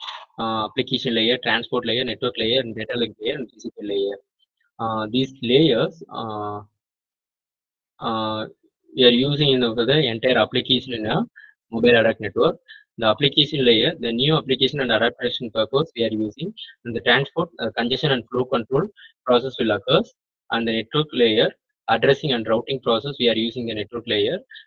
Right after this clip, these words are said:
and the data link layer, uh, media, for the media access purpose and the handoff, uh, purpose, we are using the data link layer, and the physical layer, the transmission error and interference. We ha-, we have to create the connection, uh, connection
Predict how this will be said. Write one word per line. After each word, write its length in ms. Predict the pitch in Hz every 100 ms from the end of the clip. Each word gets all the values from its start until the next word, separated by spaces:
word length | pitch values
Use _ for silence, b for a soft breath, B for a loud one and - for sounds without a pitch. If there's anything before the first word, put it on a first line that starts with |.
| _
and 120 | 113
the 60 | 113
data 260 | 123 143
link 220 | 151 143 135
layer, 300 | 113 110 165 - b b _ -
uh, 140 | 120
media, 360 | 113 135 143 147
for 160 | 127 120
the 100 | 117
media 300 | 127 135 131
access 260 | 117 143
purpose 340 | - 113 - 160
and 140 | 123
the 60 | 113
handoff, 340 | 117 123 135 135
uh, 640 | 120 107 104 104 101 101 98 _
purpose, 380 | 113 - 156 190
we 100 | 120
are 60 | 113
using 320 | 113 117 127
the 100 | 117
data 220 | 110 107
link 200 | 110 107 -
layer, 320 | 98 135 202 - B B B B -
and 280 | 113 117 117
the 100 | 110
physical 300 | - 151 156
layer, 320 | 160 123 117 -
the 100 | 127
transmission 520 | 120 120 135 151 135 135
error 280 | 113 143
and 140 | 143 110
interference. 560 | 110 110 123 110 104 - B B _
We 80 | 120
ha-, 180 | 120 120
we 120 | 117 123
have 180 | 131 -
to 80 |
create 380 | - 139 147 156
the 100 | 147
connection, 500 | 143 117 123 - 117
uh, 400 | 107 104 104 101 101 -
connection 440 | 127 - 117 220